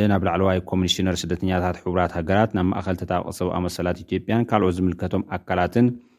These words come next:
ከም ዝለኣኹ ገሊጾም እዮም። እቲ ብሰሉስ ዝተጀመረ ምትእኽኻብ ፊርማ ብሕጊ ምኹኒ ምኽንያት ዘይተኣስሩ ኤርትራውያን ስደተኛታት ዝርከብዎም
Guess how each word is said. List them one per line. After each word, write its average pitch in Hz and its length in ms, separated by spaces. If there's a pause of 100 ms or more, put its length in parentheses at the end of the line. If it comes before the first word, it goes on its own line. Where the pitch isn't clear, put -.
(300)
ከም 139 140
ዝለኣኹ 98 400
ገሊጾም 120 380
እዮም። 80 220 (600)
እቲ 85 180
ብሰሉስ 90 360
ዝተጀመረ 87 460
ምትእኽኻብ 90 540
ፊርማ 90 260 (100)
ብሕጊ 87 440
ምኹኒ 92 340
ምኽንያት 87 400
ዘይተኣስሩ 92 560
ኤርትራውያን 95 560
ስደተኛታት 87 600
ዝርከብዎም 92 580